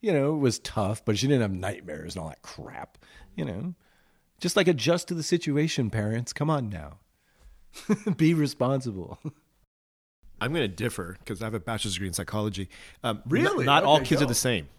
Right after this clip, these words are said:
Speaker 2: Not all kids are the same.
Speaker 1: Yes.
Speaker 2: What works for your kids may not work with other
Speaker 1: Right.
Speaker 2: kids. Um, there was a time I saw The Exorcist as a, I think I saw it in junior high or high school. I don't remember exactly when,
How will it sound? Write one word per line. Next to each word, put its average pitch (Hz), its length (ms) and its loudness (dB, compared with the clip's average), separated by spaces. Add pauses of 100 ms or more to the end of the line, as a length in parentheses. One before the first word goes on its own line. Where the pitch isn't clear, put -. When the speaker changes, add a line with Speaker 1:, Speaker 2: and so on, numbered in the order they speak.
Speaker 2:
Not 120 160 2
all 127 100 6
kids 120 220 -2
are 110 40 -2
the 101 100 -4
same. 107 340 -2
Speaker 1:
Yes. 180 240 2
Speaker 2:
What 123 160 2
works 131 160 4
for 156 100 0
your 127 160 6
kids 131 280 2
may 110 100 -2
not 110 140 0
work 107 120 -2
with 104 100 -4
other 104 140 0
Speaker 1:
Right. 180 140 2
Speaker 2:
kids. 131 260 0 (400)
Um, 101 340 -2 (200)
there 127 140 4
was 135 100 6
a 131 40 0
time 127 400 0
I 135 120 4
saw 160 100 4
The 123 100 6
Exorcist - 600 -2 (220)
as 107 260 0
a, 98 680 -2 (600)
I 107 60 -12
think 160 100 -6
I 196 60 -4
saw 208 80 -2
it 185 60 0
in 117 100 -2
junior 110 240 0
high 107 160 0
or 92 80 -2
high 87 120 -6
school. - 220 -8
I 92 60 -4
don't 135 100 0
remember 113 300 -2
exactly 92 280 -4
when, 87 240 -8